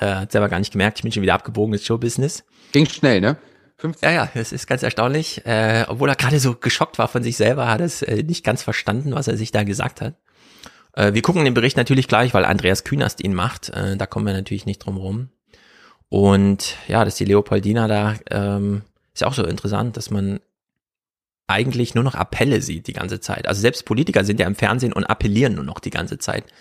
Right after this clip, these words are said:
Speaker 2: Ja.
Speaker 1: Äh, das besprechen wir nachher ausführlich. Wer appelliert eigentlich an wen? Aber wenn wir jetzt Jens Spahn, Kretschmer und so und dann R K I so ein bisschen an der Seite von Jens Spahn, das sind nur noch Appelle. Und man weiß immer nicht genau, wer appelliert an wen. Und wenn die Leopoldina,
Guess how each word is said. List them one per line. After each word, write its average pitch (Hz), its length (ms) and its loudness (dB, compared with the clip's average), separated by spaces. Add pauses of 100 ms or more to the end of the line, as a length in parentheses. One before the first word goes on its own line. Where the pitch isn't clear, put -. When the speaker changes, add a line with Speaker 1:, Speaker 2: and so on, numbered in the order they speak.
(340)
Speaker 2:
Ja. 95 180 -6
Speaker 1:
Äh, 82 200 2
das - 340 -2
besprechen 107 380 0
wir 107 60 2
nachher 101 300 2
ausführlich. 123 600 0
Wer 101 120 4
appelliert 107 400 -2
eigentlich 101 300 -2
an 92 140 -2
wen? 117 340 2
Aber 98 240 2
wenn 98 100 0
wir 98 60 2
jetzt - 280 -4
Jens 98 200 2
Spahn, 98 420 0
Kretschmer 104 640 0 (360)
und 101 160 0
so 107 300 4
und 98 280 2 (340)
dann 98 240 0
R 95 200 -2
K - 160 -2
I 113 240 4
so 110 120 2
ein 101 120 -2
bisschen 101 340 0
an 104 140 6
der 101 100 6
Seite 113 380 2
von 110 200 0
Jens 113 160 0
Spahn, 113 220 -2 (320)
das 123 120 -4
sind - 220 0
nur 117 160 4
noch 170 140 2
Appelle. 104 440 -2
Und - 80 -2
man 101 100 4
weiß 117 160 2
immer 113 80 0
nicht 110 140 -4
genau, 104 200 0
wer 110 220 2
appelliert 110 420 -2
an 101 220 0
wen. 120 280 2
Und 110 300 -2
wenn 107 100 2
die 107 80 2
Leopoldina, 107 720 2